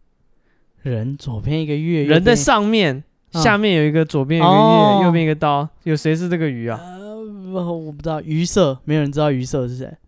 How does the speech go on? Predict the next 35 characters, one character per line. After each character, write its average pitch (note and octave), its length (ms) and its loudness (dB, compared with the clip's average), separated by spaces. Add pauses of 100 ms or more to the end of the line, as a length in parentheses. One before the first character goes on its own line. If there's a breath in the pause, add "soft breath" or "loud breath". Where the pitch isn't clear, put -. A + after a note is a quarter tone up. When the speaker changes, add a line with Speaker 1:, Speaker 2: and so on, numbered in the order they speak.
(200)
Speaker 2:
有 F#3 120 -4
一 F3+ 140 2
个， F#3 180 2
有 - 0 -
一 E3+ 120 -4
个， E3 60 4
Speaker 1:
废 F3+ 160 6
卡， C3 140 -2
Speaker 2:
以 A2 60 -2
前 G3 140 0
有 G3+ 60 4
Speaker 1:
阿 D3+ 100 8
卡。 D3 300 2 (260 soft breath)
Speaker 2:
以 F3+ 60 -6
前 G3+ 180 0
有 F3+ 100 2
一 E3+ 40 2
个， E3+ 140 -2 (260)
有 E3+ 160 -2
一 D#3 80 0
个 E3+ 200 0
那 F3+ 80 0
个 E3+ 100 0
什 D3 160 -8
么 C3 120 -4 (320)
官 D#3 280 -2
员， A#2+ 180 -2
然 A2 100 -6
后 B2 220 -4
姓 D3 380 -10
于 G#2+ 220 -10
吧， G#2+ 180 -8
于 A#2+ 120 -8
国 B2 280 -6
华。 A2 260 -10